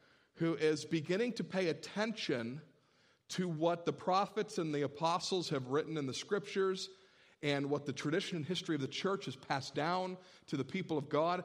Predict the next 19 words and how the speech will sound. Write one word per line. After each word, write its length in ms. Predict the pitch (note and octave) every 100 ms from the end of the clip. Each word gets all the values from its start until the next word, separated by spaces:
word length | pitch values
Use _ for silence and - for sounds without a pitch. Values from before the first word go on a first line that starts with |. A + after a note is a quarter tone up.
| - -
when 140 | D#3+
you 80 | E3+
begin 320 | E3+ D3+ G3+ A#3+
to 80 |
pay 180 | A3 G#3+
attention 480 | G3 G3+ C4 - A3
to 140 | E3+
those 260 | D#3 C#3+ C#3+
things 320 | - C#3+ D3+
and 80 | D3+
begin 300 | D3 D3 A3+
to 80 | A3+
take 280 | - A3+ A3
God 280 | F#3+ F3+
seriously 800 | - A#3 A#3+ G3 - C#3+ C3 C#3+ - - -
and 180 | D#3 D#3+
what 240 | F3 E3+
God 300 | E3+ G#3 A3
says 500 | - D#3+ C#3+ B2+